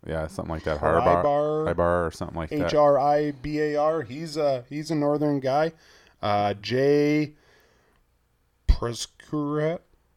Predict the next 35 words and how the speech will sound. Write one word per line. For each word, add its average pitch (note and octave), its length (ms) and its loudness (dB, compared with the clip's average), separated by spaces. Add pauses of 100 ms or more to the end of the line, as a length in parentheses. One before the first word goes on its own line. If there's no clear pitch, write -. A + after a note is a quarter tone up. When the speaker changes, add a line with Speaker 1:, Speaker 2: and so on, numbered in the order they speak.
(160)
Speaker 1:
Uh, F2+ 100 -12 (720)
Zakurik. F2+ 600 0 (300)
Speaker 2:
Zakurik? D#3 600 0 (340)
Speaker 1:
Yep. F2+ 280 -10
Speaker 2:
Okay. C3+ 400 2 (180)
Speaker 1:
His A#2 100 8
Speaker 2:
Denny D3+ 180 10
Speaker 1:
da-, - 60 -8
his D#3 160 4
dad, C3+ 260 6
his B2+ 180 2
dad A#2 240 4
is F2+ 80 2
actually F#2+ 640 0
on F2 220 -2
the D#2+ 100 -4
N F2 140 -2
W D#2+ 260 -2
T. - 180 -4
He's B2 80 2
Speaker 2:
Yeah, F#3+ 220 6
Speaker 1:
a - 20 -2
very, F2+ 320 2
Speaker 2:
yeah. B2 300 4
Speaker 1:
yeah, F#2+ 200 0
very F#2 280 2
well-known E2+ 600 2 (100)
walleye E2+ 360 2
fisherman. C#2 440 -8
Speaker 2:
Yep. A#2 180 2 (400)
Uh, A2 440 2
Denny D3 260 6
Fiedler. D3+ 540 2 (180)
Speaker 1:
Yep. D#2+ 220 -6 (280)
Another D#2+ 220 -10